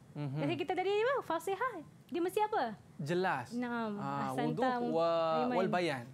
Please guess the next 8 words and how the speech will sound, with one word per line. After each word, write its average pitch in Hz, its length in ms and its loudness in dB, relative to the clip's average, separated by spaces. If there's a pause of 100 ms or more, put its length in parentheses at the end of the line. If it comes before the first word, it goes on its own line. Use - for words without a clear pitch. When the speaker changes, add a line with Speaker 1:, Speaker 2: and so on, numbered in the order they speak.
Speaker 2:
Naam. 262 520 -2
Speaker 1:
Okey. 160 680 -6 (220)
Speaker 2:
Summa 370 500 0
qala 392 260 2
al-Arabi. 370 540 2 (300)
Ha. 285 180 0
Speaker 1:
Okey. 208 240 -2 (240)
Speaker 2:
Man. 269 400 -2